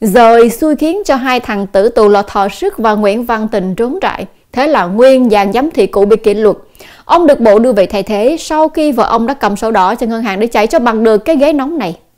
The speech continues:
Hôm làm lễ nhậm chức, một đồng chí thượng cấp còn thủ thỉ vào tai ông: "Ai về T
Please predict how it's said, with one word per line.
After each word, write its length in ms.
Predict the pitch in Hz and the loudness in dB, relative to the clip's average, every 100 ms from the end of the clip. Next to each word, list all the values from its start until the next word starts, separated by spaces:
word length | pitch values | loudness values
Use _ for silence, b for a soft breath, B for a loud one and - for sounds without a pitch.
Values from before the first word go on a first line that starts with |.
| _ _ _ _ _ _ _ _ _ B B B B | _ _ _ _ _ _ _ _ _ B B B B
Hôm 360 | - 262 240 | -2 0 2
làm 220 | 233 196 202 | 2 0 2
lễ 220 | 208 226 | 2 0
nhậm 220 | 240 190 | -2 -4
chức, 220 | 240 359 | -6 -4
một 140 | 277 240 | -2 0
đồng 160 | 262 | 0
chí 180 | 247 349 | -2 -2
thượng 240 | 359 208 | -2 -2
cấp 240 | 214 320 - | -2 -4 -2
còn 200 | 240 220 | -4 0
thủ 160 | 220 | 0
thỉ 200 | 233 202 | 0 0
vào 140 | 233 202 | -2 -4
tai 220 | - 208 | -2 -4
ông: 280 | - 214 214 | -2 -2 -4
"Ai 180 | - 285 | -4 -2
về 180 | 247 | 0
T 80 | 233 | 0